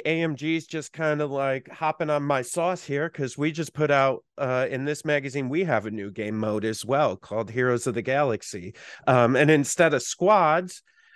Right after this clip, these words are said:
you actually get to use your heroes, and it's in, like, a little grid board that's gonna be included in the magazine. And, um,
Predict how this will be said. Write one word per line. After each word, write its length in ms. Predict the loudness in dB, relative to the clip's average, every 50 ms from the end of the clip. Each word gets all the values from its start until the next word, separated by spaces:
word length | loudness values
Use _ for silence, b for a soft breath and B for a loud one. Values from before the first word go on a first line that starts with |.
| b -4
you 240 | 0 2 6 6 6
actually 360 | 6 6 2 0 -2 -2 -2
get 180 | -2 -4 -6
to 100 | -4 -2
use 200 | -2 -2 -2 -2
your 140 | -2 -4 -4
heroes, 680 | -2 0 0 2 4 4 2 2 2 0 -2 -4 -6 -6
and 120 | -6 -4 -4
it's 220 | -6 -6 -4 -4
in, 300 | -2 -2 -2 -4 -6 -4
like, 160 | -6 -4 -4
a 60 | -4
little 240 | -4 -2 -2 -2 -2
grid 380 | -4 -2 -2 -2 -2 -2 -4 -4
board 380 | -4 -2 0 0 -2 -2 -2
that's 180 | -4 -6 -6 -6
gonna 160 | -6 -8 -6
be 140 | -4 -2 -2
included 500 | -4 -4 -6 -6 -4 -4 -2 -2 -2 -2
in 140 | -2 -2 -4
the 80 | -4
magazine. 680 | -4 -4 -4 -4 -6 -8 -8 -8 -6 -4 -2 -2 -2 -2
And, 440 | -2 -2 -2 0 0 0 -2 -4 -6 B B B B B B -2
um, 420 | 0 2 4 4 2 0 -2